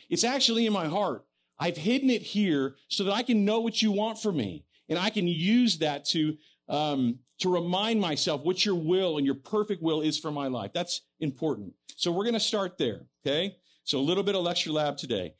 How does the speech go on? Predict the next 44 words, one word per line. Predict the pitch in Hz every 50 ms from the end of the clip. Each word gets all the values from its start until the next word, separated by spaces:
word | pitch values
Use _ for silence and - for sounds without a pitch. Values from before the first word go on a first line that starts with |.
| _ _ _
And | - 131
I | 156
wanna | 185 202 214 208
ask | 208 214 214 202 -
of | 202 165
you | 170 160
one | 147 147 156 175 196 185
thing, | 190 196 170 127 98 80 - - _ -
okay? | 151
If | 151 170
I | 180
can | 175 175
give | 170 170 165
you | 165 151
one | 143 139 147 165 190 226 240 240
piece | - 233 240 226 - 240
of | 196
advice | 190 170 165 175 170 135 107 104 - - - - - _ _ _ _ _
as | - 165 147 127
we | 135 147 175 196
read | 196 180 190 190 190 160 127
this, | 120 90 76 - - - - - - _
okay? | - 143 143 151 165 160 - _ _ _ -
And | 131 - _ -
anytime | 170 202 233 262 269 - - 233 226 226
you | 220 214 208 202
read | 208 208 185
scripture, | - - - - - - 156 156
if | 147
I | 190 185
can | 180 180 175
tell | 175 196 190
you | 180 165 160
one | 151 147 165 175 202 208 190
thing, | - 196 160 131 113 110 113 110 - _ _ _
it's | - 135 127 -
this. | - 139 131 107 87 - - - - - - _ _ _ _ _ _ _ _ 117 101
Be | - 160 175 170 175 180 180 190 190 180 - _ _ _ _ _ _ _ _ _ -
curious, | - - - 185 165 151 127 101 85 80 76 - - - - - - _ _ _ _ _ _ _ _ _ _ _ _ _ _ _ _
okay? | _ 117 117 135 156 180 170 - _ _ _ _ _ _ _ _ _ _
I | - 151 170
need | 185 202 214 165 -
you | 214
to | 180 165